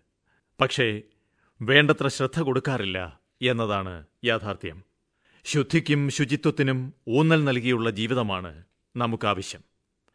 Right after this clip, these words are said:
ശുചിത്വം വീട്ടിൽ നിന്ന് തന്നെ ഉറപ്പുവരുത്തേണ്ടതുണ്ട്. വീടിനുള്ളിലെ ചെറിയ ചെറിയ കാര്യങ്ങൾക്ക് പോലും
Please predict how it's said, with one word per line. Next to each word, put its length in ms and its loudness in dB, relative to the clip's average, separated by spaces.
ശുചിത്വം 640 0
വീട്ടിൽ 440 6
നിന്ന് 300 4
തന്നെ 280 0
ഉറപ്പുവരുത്തേണ്ടതുണ്ട്. 1000 -2
വീടിനുള്ളിലെ 600 8
ചെറിയ 400 4
ചെറിയ 260 2
കാര്യങ്ങൾക്ക് 520 -2
പോലും 480 -4